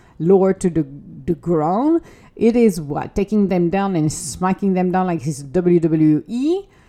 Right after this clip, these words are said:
contest here? No, there is no point to it. When you're dealing with individuals who are out of their, um, uh,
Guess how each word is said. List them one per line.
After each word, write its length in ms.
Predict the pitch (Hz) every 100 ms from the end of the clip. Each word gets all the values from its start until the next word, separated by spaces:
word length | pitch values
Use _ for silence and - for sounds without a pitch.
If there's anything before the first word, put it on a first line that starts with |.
| _ -
contest 640 | 214 202 208 247 294 - -
here? 340 | 302 330 339 - _ _
No, 400 | 220 311 311 165
there 160 | 151 214
is 180 | 247 -
no 120 | 220
point 400 | 214 247 285 254
to 180 | 185 135
it. 300 | - - - _ _ _ _ 165
When 320 | 180 233 240
you're 100 | 233
dealing 360 | 240 339 370
with 180 | 277 233
individuals 580 | 233 226 220 208 202 202
who 140 | 196
are 200 | 170 170 -
out 480 | 175 233 294 - - - -
of 520 | 180 175 175 - -
their, 800 | - 151 170 151 156 139 131 - -
um, 720 | 160 151 165 - 160 156 165 - _ _ -
uh, 300 | 160 160